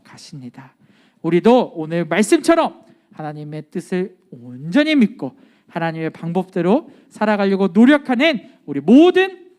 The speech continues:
일상교회 초등부 친구들 되었으면 좋겠습니다.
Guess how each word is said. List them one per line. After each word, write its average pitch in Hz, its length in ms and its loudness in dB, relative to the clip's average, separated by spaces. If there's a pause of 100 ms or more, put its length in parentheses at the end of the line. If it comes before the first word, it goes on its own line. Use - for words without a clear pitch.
일상교회 147 540 -10
초등부 147 520 -6 (300)
친구들 143 440 -8
되었으면 139 720 -6 (260)
좋겠습니다. 123 760 -18